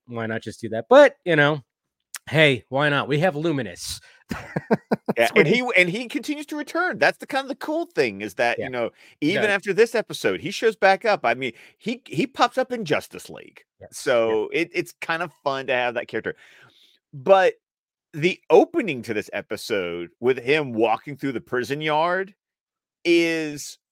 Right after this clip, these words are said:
Speaker 2: it's a great intro because he had light-based equipment in
Speaker 1: Uh-huh.
Speaker 2: Target.
Speaker 1: Yeah.
Speaker 2: But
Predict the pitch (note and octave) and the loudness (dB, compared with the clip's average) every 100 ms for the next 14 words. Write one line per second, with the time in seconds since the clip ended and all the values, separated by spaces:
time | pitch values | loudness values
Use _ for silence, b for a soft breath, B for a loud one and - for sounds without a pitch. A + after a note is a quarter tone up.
0 | _ _ _ _ _ _ _ _ _ _ | _ _ _ _ _ _ _ _ _ _
1 | _ _ _ _ _ _ _ _ G3+ G#3 | _ _ _ _ _ _ _ _ -6 -6
2 | G3 - - D3 D3 F#3 A3 E3 _ _ | -10 -12 -14 -4 -2 -2 -4 -14 _ _
3 | _ _ _ _ - E3+ E3+ - - F#2 | _ _ _ _ -10 -8 -8 -12 -6 -6
4 | C#2 G1+ G1+ _ _ _ _ _ _ - | -6 -12 -18 _ _ _ _ _ _ -8
5 | F#3+ D#3 - F#3 F3 E3+ D#3 F3+ A3+ D#3+ | -8 -8 -6 -4 -4 -8 -10 -6 -6 -6
6 | A2+ G#2+ A#2 D#3+ _ - - C#3+ C3 C#3 | -8 -2 -2 -2 _ -12 0 0 0 -10
7 | - - _ _ _ _ _ _ _ _ | -16 -20 _ _ _ _ _ _ _ _
8 | _ - - - C#3 - C#3 D3 _ _ | _ -16 -14 0 0 0 -8 -10 _ _
9 | _ C3 B2+ G#2+ A#2+ A#2 A2 A2+ F3 G3+ | _ -6 -4 -4 -2 2 2 2 0 -2
10 | - _ _ - A#2 F2+ - _ - D#3 | -8 _ _ -10 -8 -8 -12 _ 4 4